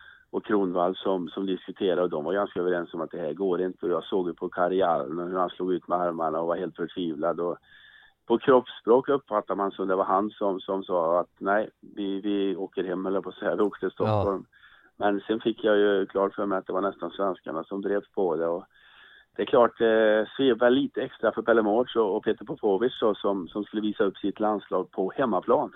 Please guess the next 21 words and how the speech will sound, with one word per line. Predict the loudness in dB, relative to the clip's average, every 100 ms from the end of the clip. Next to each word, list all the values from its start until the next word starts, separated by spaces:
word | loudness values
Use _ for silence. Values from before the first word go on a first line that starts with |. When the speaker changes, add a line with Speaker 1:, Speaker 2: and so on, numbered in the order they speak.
| -12
Speaker 2:
Ja, | -14 _ -20 -18 -4
Speaker 1:
De | 0
bor |
ju | 8
Speaker 2:
verkligen | 8 8
Speaker 1:
Västerås | 6 4
Speaker 2:
hemmaplan. | 4 4 4 2
Speaker 1:
bägge | 4 0
två, | 2 4 6
och | 6
Speaker 2:
Ja. | 6 2
Speaker 1:
så, |
så | -2 -4
händer | -2 -2
en | -4
sån | -4 -4
här | -2
grej, | 0 0 -2
så | -2 -2
att, | -2 -4
eh, | -4